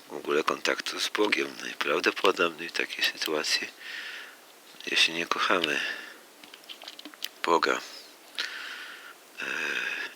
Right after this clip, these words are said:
i nie umiemy przyjmować tej miłości od Boga, to Niestety, z pustego nawet Salomon nie naleje. Zatem nasza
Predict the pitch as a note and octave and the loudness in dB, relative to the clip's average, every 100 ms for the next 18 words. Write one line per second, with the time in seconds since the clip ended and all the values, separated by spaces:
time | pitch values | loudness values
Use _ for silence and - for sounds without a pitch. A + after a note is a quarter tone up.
0 | - E2+ E2 E2 F2 F2 D#2+ C#2+ F2+ F2+ | -8 2 2 4 2 6 6 6 4 4
1 | - - C#2 C#2+ D2 - - - - - | 4 -2 -4 -2 4 4 4 0 0 2
2 | B1+ - - - - - - - - - | 2 0 -4 -18 -16 -16 -16 -16 -18 -20
3 | - - C2+ D2+ D#2 D#2+ D2+ D2+ - - | -6 -4 2 4 4 4 0 -2 -8 -12
4 | - - - - F2+ - - - - - | -14 -16 -20 -6 0 2 2 -2 -4 -8
5 | - - - - - - - - - - | -18 -18 -16 -16 -14 -14 -14 -18 -20 -20
6 | - - - - - - D#2+ D2+ E2+ F#2 | -20 -10 -2 0 6 8 8 6 6 6
7 | E2 D#2 - - - E3 F2 D#2+ C#2+ C#2 | 4 2 4 6 6 2 4 2 0 0
8 | C2+ D2 D#2 E2 - - - - - - | 2 6 6 6 2 -6 -10 -12 -12 -14
9 | - - - - - - - - - G2 | -18 -10 -6 -4 -4 -4 -6 -12 4 6
10 | - A2 B2+ C3+ - - - - G2 - | 6 2 -2 -10 -10 -12 -14 -2 6 8
11 | F2 E2+ | 8 6